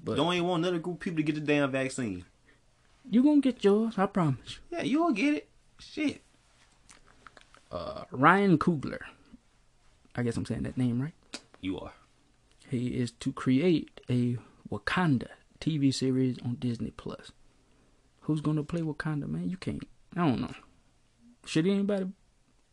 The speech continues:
Speaker 1: should he be doing that since Chadwick died, man?
Speaker 2: I mean, it's still a popular I P, so of course they're gonna,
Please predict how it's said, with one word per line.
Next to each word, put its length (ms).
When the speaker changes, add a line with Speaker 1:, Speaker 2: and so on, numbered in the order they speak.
Speaker 1:
should 160
he 80
be 120
doing 260
that 260
since 180
Chadwick 400
died, 340
man? 140
Speaker 2:
I 140
mean, 280
it's 80
still 260
a 60
popular 540
I 160
P, 220
so 220
of 160
course 200
they're 80
gonna, 300